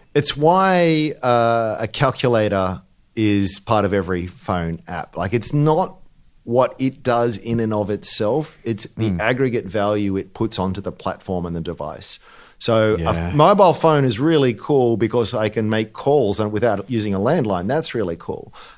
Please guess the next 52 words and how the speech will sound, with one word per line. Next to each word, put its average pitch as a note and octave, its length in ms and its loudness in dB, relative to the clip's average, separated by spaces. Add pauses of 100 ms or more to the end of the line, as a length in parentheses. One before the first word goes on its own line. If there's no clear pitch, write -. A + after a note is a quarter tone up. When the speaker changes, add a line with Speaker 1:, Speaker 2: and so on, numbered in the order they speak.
Speaker 1:
Now D3 380 6
I C3 80 4
can A#2+ 160 0
also A2 300 0
send G2 420 -2 (280)
instant G#2 380 -2
messages. A2+ 600 -2
Now C#3 300 2
I B2 120 0
can A2+ 200 -2
also G#2 720 2 (640)
do A2+ 140 4
this, B2+ 280 2
I F#2+ 80 -2
can G#2+ 120 -4
do A2+ 180 0
that. C3+ 160 2
It's B2+ 120 0
a D3+ 240 4
Speaker 2:
Yeah. A#2+ 80 -8
Speaker 1:
classic D#3+ 400 2
meme B2+ 260 4
of A2 100 2
the G#2 80 2
desk A2+ 400 2
from A2 160 -2
the G#2 80 2
nineties F#2+ 460 0
with F#2+ 100 -4
all A2 160 4
this F#2+ 260 0
stuff G2 280 -2
on G#2 80 2
Speaker 2:
Yes, F2+ 200 0
Speaker 1:
it. - 40 -20
And G#2 120 0
Speaker 2:
that's - 0 -
Speaker 1:
then G#2+ 140 2
there's G#2 140 2
Speaker 2:
right. A#2 60 2
Speaker 1:
another, A#2 240 4
Speaker 2:
Yeah. F#2 140 -6
Speaker 1:
there's C3+ 200 6
another B2+ 560 2
picture A2+ 220 0
of G2 80 4
a G#2 40 4
phone, A2+ 240 4
like, G#2+ 200 0
all C#3+ 240 6
of B2+ 80 0
that G#2+ 280 0